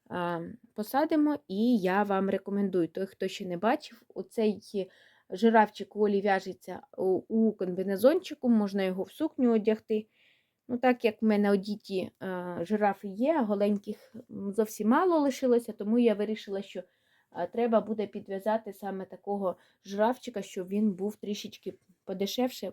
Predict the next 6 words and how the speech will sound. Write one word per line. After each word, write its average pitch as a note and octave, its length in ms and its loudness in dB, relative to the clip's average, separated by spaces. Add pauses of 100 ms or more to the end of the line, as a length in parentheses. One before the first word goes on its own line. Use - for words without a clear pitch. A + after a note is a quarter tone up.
у G#3 320 -2
асортименті. E3 800 -10 (840)
Майстер-клас A3+ 640 0
гарний, D#4 600 0
майстер-клас A3 880 -2
рекомендую. G3+ 760 0